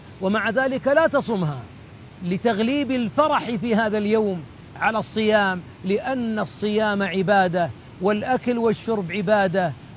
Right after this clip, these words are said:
وذكر الله عبادة. الله يجعلنا وإياكم من الذاكرين الله كثيرا. وعاد عيدكم أعواما عديدة،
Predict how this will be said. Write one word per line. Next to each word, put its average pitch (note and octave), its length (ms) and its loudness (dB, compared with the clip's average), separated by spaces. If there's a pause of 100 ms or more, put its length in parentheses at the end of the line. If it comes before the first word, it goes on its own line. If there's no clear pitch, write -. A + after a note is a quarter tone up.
وذكر F#3+ 400 0
الله G3+ 500 0
عبادة. F3+ 520 0 (220)
الله G#3+ 240 4
يجعلنا G3 460 0
وإياكم F#3 560 2
من F#3 160 0
الذاكرين F3 600 0
الله E3 360 2
كثيرا. E3 580 0 (320)
وعاد F3 520 4
عيدكم G3 720 0
أعواما F3+ 560 2
عديدة، F3 500 0